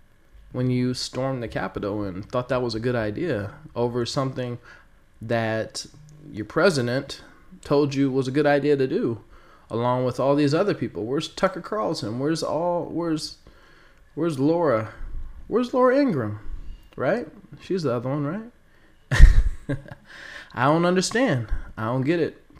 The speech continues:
But, um, you didn't see them there, did you? Even Trump, as soon as he said, "Let's storm it, I'm gonna walk up there with you."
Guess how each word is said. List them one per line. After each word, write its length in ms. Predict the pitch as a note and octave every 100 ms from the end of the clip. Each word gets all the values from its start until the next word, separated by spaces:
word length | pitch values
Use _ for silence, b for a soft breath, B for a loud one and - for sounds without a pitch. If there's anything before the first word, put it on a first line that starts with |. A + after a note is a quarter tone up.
| - _ _ _ _ -
But, 400 | - A#2+ C3 C3
um, 640 | A#2+ A#2+ A#2 A2+ A2 G#2+ -
you 120 | - G#2+
didn't 180 | C#3
see 160 | C#3 E3+
them 280 | E3+ A3 D3+
there, 180 | B2+ C3
did 220 | D#3 C#3
you? 160 | B2 G#2 - b b b b b -
Even 300 | D3+ F3+ E3
Trump, 420 | - A3 D3+ -
as 80 | -
soon 200 | - F3
as 80 | F3
he 60 |
said, 260 | F3+ F#3+ F#3
"Let's 220 | B3 C4
storm 420 | - - C#4+ C4
it, 80 | G#3
I'm 160 | B3 B3+
gonna 160 | A#3+
walk 300 | A3+ B3+ C4
up 160 | C4+ C4+
there 220 | C#4+ C#4+
with 300 | D4 E4+ D4+
you." 160 | C3